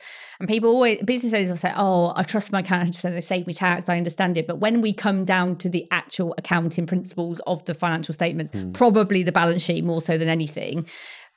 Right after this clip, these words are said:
Speaker 1: I'm like, "Do you actually understand it?" They don't because, uh, well, not, some do, but, uh, ninety-nine percent of the people I speak to, you pick a number on the balance sheet, something out of the ordinary that's not the bank, for instance, and say, "What is that?" And they just look at, they don't know.
Speaker 2: Hmm.
Speaker 1: So, you know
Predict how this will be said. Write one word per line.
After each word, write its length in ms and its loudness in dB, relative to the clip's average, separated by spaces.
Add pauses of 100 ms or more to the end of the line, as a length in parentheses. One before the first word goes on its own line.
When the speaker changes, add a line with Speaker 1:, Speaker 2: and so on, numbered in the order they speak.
(440)
Speaker 1:
I'm 120 6
like, 180 4
"Do 100 4
you 180 6
actually 400 4
understand 500 2
it?" 240 -6
They 180 4
don't 420 0
because, 360 4
uh, 260 -4 (140)
well, 460 2
not, 420 0
some 300 4
do, 320 0
but, 160 2
uh, 100 2
ninety-nine 600 4
percent 200 2
of 40 0
the 100 2
people 120 2
I 60 4
speak 200 -2
to, 80 2
you 60 2
pick 200 -2
a 40 4
number 280 4
on 60 -2
the 80 -2
balance 300 0
sheet, 480 -4
something 340 2
out 180 4
of 100 4
the 120 8
ordinary 320 4
that's 140 -2
not 180 0
the 60 -4
bank, 380 -4
for 120 -6
instance, 380 -6
and 80 -2
say, 140 0
"What 200 2
is 80 -4
that?" 340 -2
And 120 0
they 100 2
just 180 -2
look 140 -4
at, 100 -14
they 100 0
don't 240 -2
know. 360 2 (300)
Speaker 2:
Hmm. 160 -6
Speaker 1:
So, 420 6 (140)
you 100 6
know 340 6